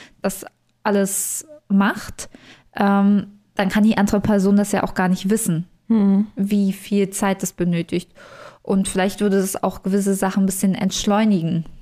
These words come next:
Speaker 1: ähm, aber vielleicht auch nicht so schnell irgendwie Ver-, Veränderungen beispielsweise vorantreiben. Also ich glaube,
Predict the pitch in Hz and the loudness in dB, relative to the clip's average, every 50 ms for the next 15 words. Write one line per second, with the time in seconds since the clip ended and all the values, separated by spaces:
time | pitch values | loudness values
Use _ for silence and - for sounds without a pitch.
0 | - - - - _ _ _ _ - 190 185 185 180 180 180 175 - - 190 190 | -20 -20 -20 -20 _ _ _ _ -2 0 0 2 2 2 0 0 -2 -2 -2 0
1 | 190 196 190 185 190 - - - - 190 196 196 - - 202 - - 196 196 196 | 2 2 2 0 -2 -6 -8 -4 -2 -2 -2 -2 -4 -6 -6 -2 0 2 2 0
2 | 196 - - - _ - - - - - - _ _ _ - - 196 208 - - | -2 -6 -14 -18 _ -20 -20 -20 -20 -20 -20 _ _ _ -6 -4 -2 -2 -2 -2
3 | - - 190 185 180 185 185 175 - 190 196 196 190 202 190 - - - - - | -2 0 0 2 2 2 2 2 2 2 2 0 0 0 -4 -4 -4 -2 -2 -4
4 | - - - - 214 - 196 202 214 190 180 180 165 165 170 170 180 170 180 - | -4 -4 -4 -2 0 2 4 4 4 2 2 0 0 0 0 0 0 -2 -2 -2
5 | - 190 - - 180 170 175 175 170 - - 175 - - 160 170 175 - - 185 | -4 -4 -2 -2 0 0 0 0 -2 -2 -4 -6 -4 -2 -2 -2 -2 -2 -2 -4
6 | 175 170 175 185 190 175 - - 190 180 180 180 185 196 196 190 | -2 0 -2 -2 -2 -4 -4 -2 -2 0 0 2 2 2 0 0